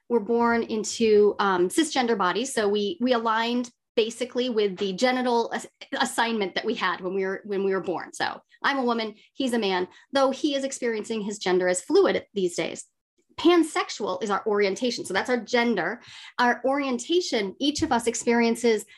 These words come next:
attraction without any attachment to the gender of the person. So people typically will say bisexual, like, "I'm attract-, attracted to guys or girls."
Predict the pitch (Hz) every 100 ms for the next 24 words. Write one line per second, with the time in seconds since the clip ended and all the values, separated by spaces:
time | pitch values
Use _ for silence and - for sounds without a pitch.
0 | - 240 - 269 311 - 277 233 226 -
1 | - _ - 269 - 294 294 294 269 240
2 | 233 247 240 233 196 208 202 196 190 190
3 | 180 - 175 180 - - - _ - 220
4 | 202 196 185 185 - - _ _ - -
5 | - - 339 339 330 339 339 285 240 233
6 | 214 202 262 294 262 - 170 170 175 220
7 | 202 214 202 - 196 185 190 190 202 196
8 | 185 240 285 226 208